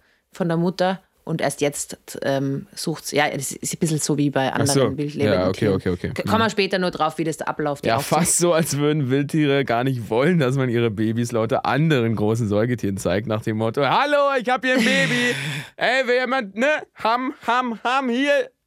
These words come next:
Speaker 2: All you can eat ist eröffnet.“ Aber
Speaker 1: <laughs>
Speaker 2: nun
Speaker 1: Ja, weil du grad sagst, „All you
Speaker 2: gut.
Speaker 1: can eat“. Mudeng heißt ja hüpfendes Schwein und das ist ja, äh, tatsächlich ein bekanntes Streetfood-Gericht in Thailand. Und zwar handelt es sich dabei um gerösteten Schweinebauch auf Reis mit einer dicken roten Soße.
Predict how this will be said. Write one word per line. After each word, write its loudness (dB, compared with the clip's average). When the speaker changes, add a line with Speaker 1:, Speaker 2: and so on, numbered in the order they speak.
Speaker 2:
All 2
you 2
can 0
eat -4
ist -2
eröffnet.“ 0
Aber 2
Speaker 1:
<laughs> -20
Speaker 2:
nun -2
Speaker 1:
Ja, 2
weil 2
du -2
grad 0
sagst, -2
„All 2
you 4
Speaker 2:
gut. -2
Speaker 1:
can 0
eat“. -2
Mudeng 0
heißt -2
ja 0
hüpfendes -2
Schwein 0
und -2
das -2
ist -4
ja, 0
äh, -2
tatsächlich -2
ein 0
bekanntes -2
Streetfood-Gericht -2
in -2
Thailand. 0
Und -2
zwar 0
handelt 0
es -8
sich -4
dabei 0
um -2
gerösteten -2
Schweinebauch 0
auf -2
Reis -2
mit -2
einer -2
dicken -6
roten -4
Soße. -6